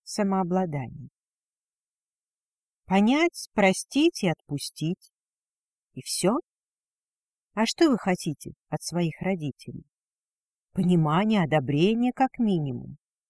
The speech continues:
Зачем? Как зачем? Это же родители. И что? Это святое.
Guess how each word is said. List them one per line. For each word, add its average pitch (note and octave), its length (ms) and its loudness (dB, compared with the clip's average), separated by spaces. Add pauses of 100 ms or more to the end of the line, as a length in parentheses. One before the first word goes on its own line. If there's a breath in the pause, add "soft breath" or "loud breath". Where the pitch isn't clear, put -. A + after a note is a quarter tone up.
(120)
Зачем? F#3+ 640 -4 (500)
Как G#3 220 -2
зачем? C#3 420 -8 (320)
Это F3+ 220 -2
же A#3 140 2
родители. C#4+ 640 -2 (640)
И D3 100 -6
что? C3+ 580 -8 (540)
Это C#3+ 240 -2
святое. A3+ 680 0